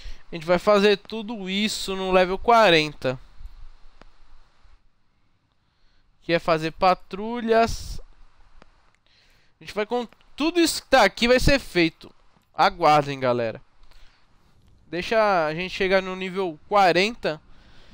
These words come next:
que aí fica bem mais tranquilo de fazer, aí fica mais rápido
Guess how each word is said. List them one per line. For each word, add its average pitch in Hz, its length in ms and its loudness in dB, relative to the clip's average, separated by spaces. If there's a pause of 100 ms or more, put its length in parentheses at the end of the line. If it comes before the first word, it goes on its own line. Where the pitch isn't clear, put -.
(180)
que - 80 -6
aí 160 80 0
fica 190 240 -2
bem 190 180 -6
mais 220 240 0
tranquilo 220 560 -4
de 202 60 -14
fazer, 196 880 2
aí 202 400 -2 (1400)
fica 180 140 -8
mais 214 340 0
rápido 190 640 -2